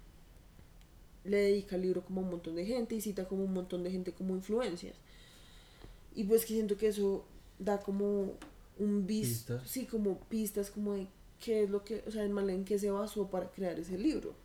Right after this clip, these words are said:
Speaker 1: ¿sí? Porque obviamente también hay como resto de críticas que dicen como que prácticamente el libro es como pla-, o sea, es como un plagio, ¿sí me entiendes? Como de un montón de gente,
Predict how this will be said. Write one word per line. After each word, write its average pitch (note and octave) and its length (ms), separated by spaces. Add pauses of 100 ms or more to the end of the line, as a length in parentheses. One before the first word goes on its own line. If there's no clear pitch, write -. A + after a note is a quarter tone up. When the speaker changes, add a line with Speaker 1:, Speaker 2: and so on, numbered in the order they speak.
(200)
Speaker 1:
¿sí? G3+ 340 (360)
Porque A3+ 220
obviamente G#3+ 360
también G#3 280
hay F#3 100
como G3 260
resto G3+ 360
de F#3+ 420
críticas G3+ 480
que G#3+ 100
dicen F#3+ 200
como F#3+ 220
que G3+ 260 (1080)
prácticamente G#3 600
el F#3+ 100
libro F#3+ 420 (120)
es F#3+ 160
como F3+ 380
pla-, F#3+ 300 (180)
o F#3+ 40
sea, F#3+ 100
es E3+ 80
como F#3 180
un F#3 100
plagio, F3 440
¿sí F#3+ 100
me F3 80
entiendes? F3+ 320
Como F#3 240
de F3+ 60
un F3+ 80
montón E3+ 300
de E3+ 100
gente, G3 500